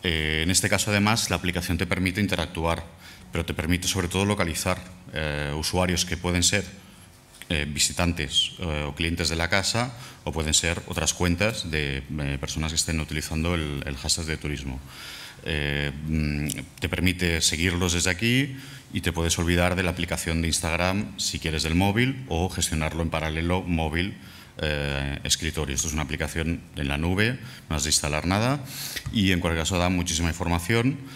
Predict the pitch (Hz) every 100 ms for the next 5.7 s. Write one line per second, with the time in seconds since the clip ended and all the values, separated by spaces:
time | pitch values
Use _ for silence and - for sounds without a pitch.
0 | - - - - 87 85 82 - - 90
1 | 80 87 92 92 85 87 87 - - 87
2 | 78 78 - 82 82 92 85 82 85 85
3 | 80 76 80 82 82 78 73 71 67 65
4 | - - - 69 104 - - - - -
5 | 87 85 82 80 - 95